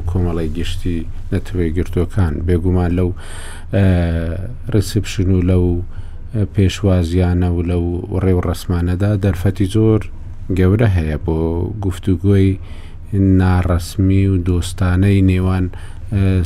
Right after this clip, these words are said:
سەرکردەکان بێژگە لەو کۆبوونەوە پرۆتۆکۆلیانش کە ڕێک دەخرێن. بۆ کوردستان زۆر زۆر گرنگ بوو کە نێچیروان بارزانی سەرۆکی هەرێمی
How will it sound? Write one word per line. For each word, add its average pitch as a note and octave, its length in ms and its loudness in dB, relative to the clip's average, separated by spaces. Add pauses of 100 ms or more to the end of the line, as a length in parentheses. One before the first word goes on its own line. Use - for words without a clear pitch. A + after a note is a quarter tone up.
سەرکردەکان F#2+ 720 0
بێژگە F#2 340 2
لەو F2+ 180 0
کۆبوونەوە F2+ 580 2 (120)
پرۆتۆکۆلیانش F2+ 880 0 (100)
کە F2+ 160 2
ڕێک F#2+ 160 2 (100)
دەخرێن. E2+ 360 -2 (600)
بۆ A2 100 6 (120)
کوردستان G#2+ 600 4 (380)
زۆر F#2+ 280 4
زۆر G2 160 4 (100)
گرنگ G2 300 2
بوو A#2 220 0
کە F2+ 120 0 (160)
نێچیروان F2+ 640 0
بارزانی F2 520 0 (100)
سەرۆکی F2+ 420 2
هەرێمی F2 320 2